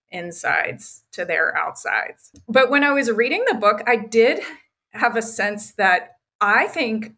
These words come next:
I have a very high anthropology,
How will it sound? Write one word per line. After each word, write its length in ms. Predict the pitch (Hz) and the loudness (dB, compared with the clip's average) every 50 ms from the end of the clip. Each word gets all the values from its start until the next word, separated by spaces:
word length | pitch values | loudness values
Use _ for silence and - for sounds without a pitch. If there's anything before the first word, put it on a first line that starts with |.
| _ - | _ 0
I 240 | 185 185 190 214 233 | 2 4 4 4 2
have 220 | 214 202 190 190 185 | 2 0 0 -2 -2
a 60 | 185 | -2
very 260 | 175 185 180 180 185 185 | -2 -2 -2 0 -2 -4
high 680 | - - - - 185 170 170 170 180 196 214 220 - - | -8 -8 -4 0 2 2 4 4 4 2 0 -2 -2 -2
anthropology, 1000 | 202 202 202 202 180 - - 147 156 165 165 190 196 214 247 269 277 285 285 | -4 -4 -4 -8 -10 -10 -8 -6 -4 -4 -4 -4 -6 -6 -8 -8 -8 -10 -12